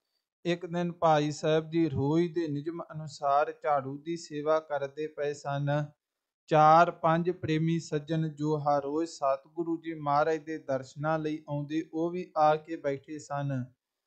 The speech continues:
ਸਤਿਗੁਰੂ ਜੀ ਮਹਾਰਾਜ ਦੇ ਰੁਮਾਲਿਆਂ ਵਾਲੀ ਅਲਮਾਰੀ ਦੀ ਜਿੰਦਰੇ ਦੀ ਚਾਬੀ ਗ੍ਰੰਥੀ ਸਿੰਘ ਪਾਸੋਂ ਕਿਤੇ ਗੁੰਮ ਹੋ ਗਈ।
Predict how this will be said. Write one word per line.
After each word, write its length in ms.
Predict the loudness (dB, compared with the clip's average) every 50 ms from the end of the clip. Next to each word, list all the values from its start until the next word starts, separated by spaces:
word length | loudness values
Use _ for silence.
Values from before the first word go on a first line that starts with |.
| _ _
ਸਤਿਗੁਰੂ 680 | -6 2 4 4 4 4 2 -2 -2 2 4 4 4 2
ਜੀ 180 | 2 0 -2
ਮਹਾਰਾਜ 540 | 0 2 2 4 4 4 4 4 4 2 0
ਦੇ 280 | -2 -4 -4 -2 -2 -2
ਰੁਮਾਲਿਆਂ 600 | -2 0 2 4 4 4 4 2 2 2 2 4
ਵਾਲੀ 320 | 4 4 4 2 0 -6 -8 -8 -6
ਅਲਮਾਰੀ 520 | -6 -4 -2 0 2 2 0 0 -4 -8
ਦੀ 260 | -8 -6 -6 -6 -6
ਜਿੰਦਰੇ 400 | -6 -8 -6 -4 -4 -4 -4 -6
ਦੀ 220 | -8 -8 -14 -18 -12 -4
ਚਾਬੀ 480 | -2 0 0 0 -2 -6 -8 -8 -6
ਗ੍ਰੰਥੀ 460 | -4 -4 -4 -4 -6 -8 -12 -14 -14
ਸਿੰਘ 340 | -14 -12 -8 -6 -4 -4 -4
ਪਾਸੋਂ 440 | -4 0 0 0 0 0 -4 -10 -12
ਕਿਤੇ 360 | -12 -14 -18 _ -12 -12 -10
ਗੁੰਮ 340 | -8 -4 -4 -2 -2 -2 -4
ਹੋ 260 | -4 -4 -4 -4 -4
ਗਈ। 420 | -4 -4 -4 -2 -2 -4 -4 -6